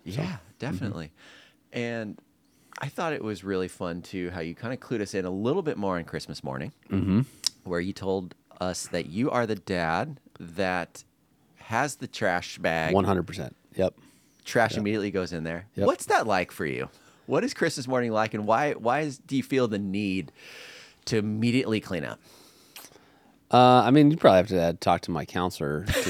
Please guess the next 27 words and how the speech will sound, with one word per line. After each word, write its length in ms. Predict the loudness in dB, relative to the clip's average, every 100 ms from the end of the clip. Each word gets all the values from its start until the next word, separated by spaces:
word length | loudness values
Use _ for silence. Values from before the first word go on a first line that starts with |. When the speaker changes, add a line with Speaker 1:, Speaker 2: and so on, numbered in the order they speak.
| 2
Speaker 2:
get 100 | 2
at 160 | 2 2
the 260 | 0 2
real 200 | 4 4
Speaker 1:
<laughs> 240 | 2 2 2
Speaker 2:
substructure 640 | 4 4 4 4 4 2
of 80 | 6
that. 300 | 6 6 4
Speaker 1:
Yeah, 160 | -2 -2
yeah, 20 | -2 0
yeah. 40 |
Speaker 2:
But 120 | 6 6
I, 80 | 6
I 80 | 4
think 400 | 6 4 4 4
part 260 | 6 8
of 100 | 10
it 120 | 10 10
is 420 | 10 8 4 2
we 120 | 6
have 120 | 6 6
four 240 | 4 2
kids 560 | 4 4 4 0 -6 -6
Speaker 1:
Sure. 160 | -2 0
Speaker 2:
and 100 | 2
a 40 |
dog, 520 | 0 2 2 2 0